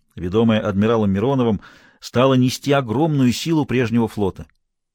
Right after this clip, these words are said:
Великий наркомпрос генералиссимус Сталинс был против флотилии.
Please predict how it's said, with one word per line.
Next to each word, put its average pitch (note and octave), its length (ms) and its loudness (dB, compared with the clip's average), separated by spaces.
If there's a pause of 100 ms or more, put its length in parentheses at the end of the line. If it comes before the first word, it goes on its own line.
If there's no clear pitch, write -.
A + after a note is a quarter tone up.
(600)
Великий B2+ 600 0
наркомпрос B2 920 0 (100)
генералиссимус A2+ 960 0
Сталинс C#3+ 680 -2 (420)
был D3 340 2
против B2+ 580 0
флотилии. - 560 -12